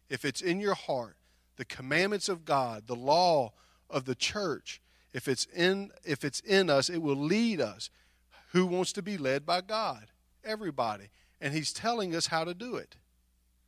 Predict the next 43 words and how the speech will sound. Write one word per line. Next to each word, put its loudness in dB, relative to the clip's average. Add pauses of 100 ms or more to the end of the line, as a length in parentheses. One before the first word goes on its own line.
(1000)
You -10
can't 2
say, 2
"Well, 4
I 4
don't 2
know 2
how 2
to -4
be -2
led 0
by -2
God." -2
Here's -4
the -2
Bible 0
is -2
telling 0
us -2
how -8
to -6
do -2
it. -4 (1040)
When 8
it 6
sleeps, 2
it'll 4
keep 0
you. -4 (360)
It -6
keeps -2
you -6
safe. 0 (300)
It 8
offers 2
protection. -4 (960)
When 4
you're 2
sleeping, 0
when 0
you're 0
not 4
aware, 0